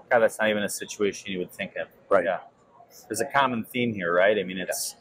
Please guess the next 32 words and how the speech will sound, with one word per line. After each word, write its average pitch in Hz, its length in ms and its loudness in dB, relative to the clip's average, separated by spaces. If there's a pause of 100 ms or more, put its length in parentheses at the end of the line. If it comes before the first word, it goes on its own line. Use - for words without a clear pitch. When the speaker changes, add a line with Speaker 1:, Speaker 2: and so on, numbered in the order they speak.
(220)
Speaker 1:
there, 101 180 0
there's 104 320 -2
a 107 40 2
lot 104 260 6
of - 120 -2
problems 101 340 4
with 90 100 -16 (320)
Speaker 2:
Right. 78 180 -2
Speaker 1:
pro-, 120 300 4
improper 113 400 0
cable 101 280 -2
management 95 500 -4
that 90 200 0 (240)
Speaker 2:
Yeah. - 100 -4
Speaker 1:
people 113 240 -2
seem 98 280 -4
to - 100 -10
overlook. 95 460 2 (200)
Speaker 2:
Right. 80 140 -4 (200)
And 107 100 0
you, 104 160 -2
you've 107 140 0
spent 120 260 2
all 127 120 10
this 120 200 0
money 117 200 4
on 107 120 2
these 101 140 -2
vehicles 104 680 2
and 98 160 0
these 95 100 -2
chargers. 98 680 4